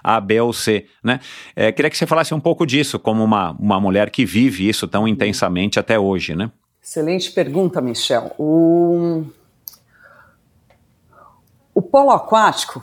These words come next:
Speaker 2: eu lembro quando minha mãe era diretora, o grande desafio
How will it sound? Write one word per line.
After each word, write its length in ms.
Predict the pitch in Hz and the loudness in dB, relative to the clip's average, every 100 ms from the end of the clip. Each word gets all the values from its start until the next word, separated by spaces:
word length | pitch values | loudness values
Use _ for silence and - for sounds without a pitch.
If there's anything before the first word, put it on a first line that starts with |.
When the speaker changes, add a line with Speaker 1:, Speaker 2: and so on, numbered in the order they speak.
| - | -6
Speaker 2:
eu 140 | - 160 | 0 2
lembro 260 | 180 185 | 2 0
quando 220 | 185 180 | -2 -2
minha 180 | 160 139 | 0 0
mãe 360 | 135 147 123 - - | 0 0 -2 -8 -2
era 160 | 139 | 2
diretora, 720 | 135 143 135 - 165 160 - - _ | 2 2 0 0 0 2 0 -10 _
o 60 | 160 | -6
grande 480 | 131 202 262 214 151 | 0 2 2 0 -2
desafio 760 | 139 151 - - 196 170 - | 0 0 0 -4 -2 -2 -4